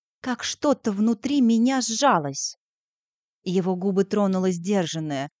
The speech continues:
едва заметная улыбка. Я не могла понять, что именно он хочет показать мне, терялась в догадках. Но чувствовала, ему это важно.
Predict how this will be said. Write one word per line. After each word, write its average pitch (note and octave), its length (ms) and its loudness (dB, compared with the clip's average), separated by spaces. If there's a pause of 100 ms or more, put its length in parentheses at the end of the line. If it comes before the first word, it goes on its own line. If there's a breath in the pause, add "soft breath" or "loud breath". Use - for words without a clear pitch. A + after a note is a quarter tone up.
едва G3+ 400 2
заметная B3 640 0
улыбка. E3 640 -4 (1040)
Я G#3+ 240 -2
не A3 120 -2
могла A#3 340 -2
понять, A#3+ 600 -4 (480)
что - 400 -2 (120)
именно F#3 460 2
он E3+ 100 0
хочет F3 420 -2
показать F3+ 600 0
мне, D#3 180 -2 (280)
терялась A3 440 4
в G3 60 -6
догадках. A3 800 0 (580)
Но F#3+ 260 4
чувствовала, E3 920 -4 (540)
ему F3 300 2
это F3 240 -2
важно. E3 540 -2